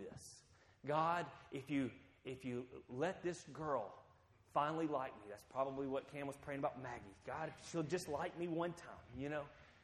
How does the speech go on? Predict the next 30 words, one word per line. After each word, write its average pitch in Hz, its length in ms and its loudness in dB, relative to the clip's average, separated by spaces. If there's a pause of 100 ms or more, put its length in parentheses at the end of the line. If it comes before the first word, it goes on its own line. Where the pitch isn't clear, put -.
(280)
If 196 220 10
you'll 233 180 12
do 180 260 4
that," 110 200 -4
right? 180 220 10 (320)
And, 185 180 0
and, 190 200 2
and 180 100 0
so, 190 180 6 (180)
so 208 140 12
we 185 140 12
get 220 300 10
these, 214 340 6 (180)
we 175 100 4
get 220 120 6
these - 160 0
prayers 214 380 8
and 165 80 4
we 160 80 6
make 196 280 6
these 190 180 -2 (160)
promises, 143 960 0 (1400)
and 156 120 2
then 175 100 6
we 160 100 6
don't 156 220 6
fulfill 127 220 -2
the 113 80 -2
promise, 104 340 -6 (320)
right? 123 240 4